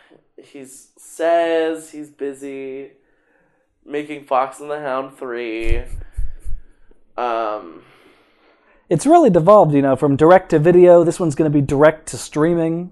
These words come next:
Speaker 1: Yeah, exactly. Um, yeah, it's supposed to be, uh, Otis's revenge. I don't know. Uh,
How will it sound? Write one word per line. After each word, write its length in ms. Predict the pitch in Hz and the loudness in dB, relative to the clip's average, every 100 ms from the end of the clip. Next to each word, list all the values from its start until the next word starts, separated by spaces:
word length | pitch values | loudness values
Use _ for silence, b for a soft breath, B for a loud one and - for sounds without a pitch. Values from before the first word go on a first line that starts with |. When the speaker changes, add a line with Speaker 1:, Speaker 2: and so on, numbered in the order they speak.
| - | -18
Speaker 1:
Yeah, 720 | 135 135 127 123 135 127 - - | -14 -10 -8 -6 -6 -8 -10 -12
exactly. 920 | 120 127 131 139 165 185 - 95 78 78 _ | -12 -12 -14 -14 -14 -18 -16 -14 -14 -18 _
Um, 520 | 110 123 123 123 107 131 _ _ _ _ _ _ _ _ _ _ _ - | -12 -10 -10 -12 -20 -20 _ _ _ _ _ _ _ _ _ _ _ -12
yeah, 360 | 139 147 131 | -8 -6 -8
it's 160 | 131 - | -10 -12
supposed 240 | 151 151 | -14 -14
to 40 | 143 | -14
be, 180 | 151 147 | -8 -4
uh, 260 | 139 131 - | -2 -4 -4
Otis's 440 | 127 135 135 135 135 | -6 -6 -10 -16 -18
revenge. 760 | 131 127 117 117 120 123 - | -8 -6 -4 -6 -8 -18 -10
I 100 | 110 | -10
don't 140 | 117 110 | -8 -10
know. 280 | 101 92 | -12 -12
Uh, 600 | 107 - 113 104 101 101 | -14 -10 -10 -8 -12 -14